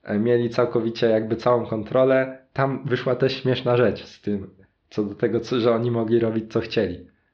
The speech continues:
Bo ten rząd, który tam był, nie podlegał ani rządowi Stanów, ani temu miejscowemu.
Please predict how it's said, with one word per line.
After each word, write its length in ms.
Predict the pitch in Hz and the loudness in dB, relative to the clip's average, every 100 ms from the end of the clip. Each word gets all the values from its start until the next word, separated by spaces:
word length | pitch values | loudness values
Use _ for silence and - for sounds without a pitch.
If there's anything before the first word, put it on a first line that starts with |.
| - | -6
Bo 140 | 107 | -4
ten 260 | 110 120 113 | 0 0 -2
rząd, 380 | 110 123 101 - | 2 2 0 -6
który 300 | - 101 101 | -6 -4 -2
tam 200 | 104 117 | -2 0
był, 260 | 107 101 - _ - | -2 -2 -8 _ -4
nie 100 | 104 | 0
podlegał 560 | 123 113 120 120 117 123 | 2 2 2 2 0 2
ani 300 | 139 131 117 | 0 2 0
rządowi 400 | 117 113 113 110 | 0 0 0 -2
Stanów, 580 | - 110 110 151 - - _ _ _ _ - | 0 0 2 0 -2 -10 _ _ _ _ -4
ani 220 | 113 120 | -2 0
temu 280 | 127 131 123 | 0 0 0
miejscowemu. 840 | 131 - 147 135 143 127 104 - | 0 0 0 4 4 4 -2 -12